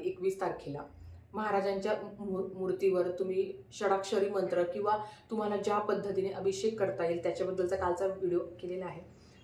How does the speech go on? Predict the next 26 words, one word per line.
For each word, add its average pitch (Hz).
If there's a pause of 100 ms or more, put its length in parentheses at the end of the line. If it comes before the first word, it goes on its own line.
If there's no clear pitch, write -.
महाराजांच्या 208
मूर्तीवर 180
अभिषेक 175
करून 170 (340)
महाराजांना 240
प्रार्थना 165
करायची 160
की, 170
"महाराज, 170 (340)
मी 220
तुम्हाला 202
माझ्या 196
घरीच 220
आवाहन 180
करत 165
आहोत. 151 (480)
आजपासून 214
तुम्हीच 240
माझे 180
गुरु, 185 (320)
परमगुरु, 202
सद्गुरु, 190 (340)
माता, 196
पिता, -
बंधू, 208
सखा 185